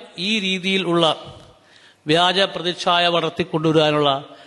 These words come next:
ശ്രമത്തിൻ്റെ തുടർച്ചയായി തന്നെ ഉണ്ടാവും, അവർക്ക് തിരിച്ചടികൾ ഏറ്റിട്ടുണ്ടെങ്കിലും. പക്ഷെ മറുവശത്ത് ഈ ധ്രുവ് രാഠിയെ പോലെയുള്ള, രവീഷ് കുമാറിനെ പോലെയുള്ള ആൾക്കാരൊക്കെ നടത്തിയിട്ടുള്ള, ആ, ഇടപെടലുകൾ, കേരളത്തിൽ ഇപ്പോൾ ട്രൂ കോപ്പി തിങ്കും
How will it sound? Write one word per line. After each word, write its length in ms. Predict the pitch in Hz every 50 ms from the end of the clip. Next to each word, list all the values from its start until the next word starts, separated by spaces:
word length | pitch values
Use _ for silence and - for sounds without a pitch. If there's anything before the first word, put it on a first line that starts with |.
| - - _ -
ശ്രമത്തിൻ്റെ 520 | - - 160 151 160 156 - 185 170 165 165
തുടർച്ചയായി 640 | - 156 147 151 160 156 - - 196 180 175 170 165
തന്നെ 200 | - 175 165 165 156
ഉണ്ടാവും, 380 | 143 143 156 156 170 185 208 214
അവർക്ക് 240 | 185 156 185 - 165 131
തിരിച്ചടികൾ 440 | 156 156 160 151 185 170 165 175 180
ഏറ്റിട്ടുണ്ടെങ്കിലും. 500 | 170 156 - 156 147 151 131 120 127 143 - - - - - - - - _ _
പക്ഷെ 160 | - - 160
മറുവശത്ത് 560 | 147 151 156 175 170 160 - 190 170 - 185
ഈ 140 | 175 170 175 170
ധ്രുവ് 240 | 156 165 160 160 160
രാഠിയെ 340 | 160 156 147 - - 160 156
പോലെയുള്ള, 500 | 143 160 156 151 156 160 160 151 147 160 196 202 - - - - - - - - - - -
രവീഷ് 320 | 160 151 160 170 160 -
കുമാറിനെ 400 | 175 160 160 160 156 151 160 156
പോലെയുള്ള 440 | 139 147 151 151 151 156 156 151 151
ആൾക്കാരൊക്കെ 500 | 143 139 135 - - 151 151 151 139 151 147 143
നടത്തിയിട്ടുള്ള, 520 | 135 135 135 147 143 131 151 139 139 139 135 131 143 139 - - - - - - - _ _ -
ആ, 60 | 127 135 135 127 - 139
ഇടപെടലുകൾ, 500 | 131 151 139 151 156 156 156 147 170 202 190 - - - - - - - _ _ _ _ _ _ _ _ _ - _
കേരളത്തിൽ 400 | - 151 165 165 170 165 165 170 160
ഇപ്പോൾ 260 | 160 - 175 165 160 160 165 160 160 - - - - -
ട്രൂ 160 | - 160 160
കോപ്പി 360 | 156 170 160 160 165 165 160
തിങ്കും 360 | 147 160 156 156 151 156 151